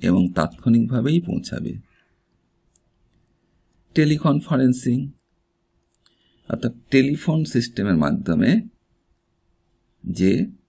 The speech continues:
সভা বা সেমিনার, সেটা হলো টেলিকনফারেন্সিং। এতে আমরা কি করি? যারা কনফারেন্সে অংশগ্রহণ করি তারা কেউ কাউকে দেখতে পাই না,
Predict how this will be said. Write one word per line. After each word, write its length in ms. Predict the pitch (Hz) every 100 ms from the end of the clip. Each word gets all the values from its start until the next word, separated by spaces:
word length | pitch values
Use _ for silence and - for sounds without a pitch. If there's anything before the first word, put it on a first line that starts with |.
| _ _ _ _
সভা 460 | - - 123 - - -
বা 140 | 80
সেমিনার, 480 | - 131 95 - -
সেটা 300 | - 113 117
হলো 120 | 120
টেলিকনফারেন্সিং। 880 | 254 117 - - - - - - - - _ _ - -
এতে 340 | - - 185 269 - _ _ _ _ -
আমরা 500 | - 85 92 196 190 _ _ _ _ _ _ _
কি 100 | -
করি? 300 | - 123 156
যারা 260 | 175 95 87
কনফারেন্সে 600 | - 95 - - 113 -
অংশগ্রহণ 400 | 90 - 117 117
করি 200 | 131 139
তারা 200 | 104 87
কেউ 240 | - 87
কাউকে 280 | - 95 -
দেখতে 400 | - 78 - 113
পাই 240 | - - -
না, 220 | -